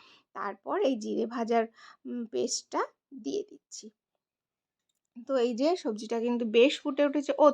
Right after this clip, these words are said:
তার আগে এর মধ্যে আমি ভেজে রাখা কয়েকটা বড়ি দিয়ে দিচ্ছি। বড়ি যারা খেতে চাও না, তারা দেবে না, আমাদের বাড়িতে বড়ি সবাই ভীষণ ভালো খায়, সেই জন্যে বড়ি দিয়ে দিলাম। এবার ভেজে রাখা মাছগুলো দিয়ে দিলাম।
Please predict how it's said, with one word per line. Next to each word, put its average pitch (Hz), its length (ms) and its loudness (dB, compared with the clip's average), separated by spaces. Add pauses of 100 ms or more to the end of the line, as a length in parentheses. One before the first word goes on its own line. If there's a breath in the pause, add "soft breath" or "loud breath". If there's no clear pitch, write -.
তার 277 200 8
আগে 285 240 6
এর 269 80 6
মধ্যে 254 300 2
আমি 254 220 2
ভেজে 262 360 0
রাখা 233 280 2
কয়েকটা 220 460 -4 (640 loud breath)
বড়ি 294 300 8
দিয়ে 226 240 2
দিচ্ছি। 254 300 -8 (160)
বড়ি 294 220 4 (100)
যারা 285 220 6
খেতে 240 320 0
চাও 226 220 2
না, 247 180 2
তারা 220 300 2
দেবে 233 300 4
না, 247 180 4
আমাদের 240 240 4
বাড়িতে 233 300 0
বড়ি 220 260 0
সবাই 220 380 0
ভীষণ 240 600 2
ভালো 269 280 8
খায়, 311 260 4 (380 loud breath)
সেই 247 260 -2
জন্যে 254 280 0 (100)
বড়ি 254 260 2
দিয়ে 240 200 -4
দিলাম। 233 320 -4
এবার 262 240 2
ভেজে 269 280 4
রাখা 262 260 2
মাছগুলো 240 640 4
দিয়ে 277 220 4
দিলাম। 311 300 6